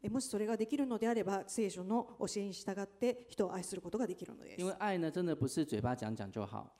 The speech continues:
Speaker 1: なぜなら、愛というのは口で言うだけではないからです。
Speaker 2: 如同圣经所讲，要有行为，要有诚实。
Speaker 1: えー、聖書に書いてある通りに、えー、行動とその、えー、誠実が伴わなければいけないのです。
Speaker 2: 而行为就是在需要的时候彼此的帮补。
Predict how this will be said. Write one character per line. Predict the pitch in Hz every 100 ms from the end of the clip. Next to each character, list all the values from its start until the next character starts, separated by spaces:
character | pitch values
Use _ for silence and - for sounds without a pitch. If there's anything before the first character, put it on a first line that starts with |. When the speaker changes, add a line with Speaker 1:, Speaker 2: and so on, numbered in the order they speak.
| - - -
Speaker 1:
な | 220
ぜ | 208
な | 196
ら、 | -
愛 | 226
と | 220
い | 202
う |
の | 190
は | 190
口 | 190 -
で | 220 196
言 | 202
う |
だ | 196
け | 208
で | 190
は | 175
な | 185
い | 185
か | 160
ら |
で | - 143
す。 | - -
Speaker 2:
如 | 143
同 | 131 135
圣 | 135 143
经 | 143
所 | 135
讲， | 120 117 110
要 | 175
有 | 151
行 | 135 135 147
为， | 143 127 127 131 -
要 | 143
有 | 127
诚 | 104 - 101
实。 | - 101 110 - _ - -
Speaker 1:
え | 180 175
ー、 | 180 - _ _
聖 | - 185
書 | 170
に | 170
書 | 214
い | 208
て |
あ | 185
る | 180
通 | 214 208
り | 190
に、 | 202 220 262 220
え | 190 190
ー、 |
行 | 208 202
動 | 202 196
と | 190 - 233 -
そ | - 190
の、 | 180 - 180
え | 175 170
ー、 | -
誠 | - 226 220
実 | 220 220
が | 240
伴 | 240 196 196 196
わ | 180
な | 165
け | 170
れ | 180
ば | 208
い | 196 -
け |
な | 175
い | 165
の | -
で | - -
す。 |
Speaker 2:
而 | 233
行 | - 247
为 | 254 220
就 | 247
是 | 226 240
在 | 226 226 220
需 | 208 220
要 | 220 202
的 | 175
时 | - 156
候 | 170 151
彼 | 143
此 | 147 113
的 | 107
帮 | 113 117
补。 | 107 95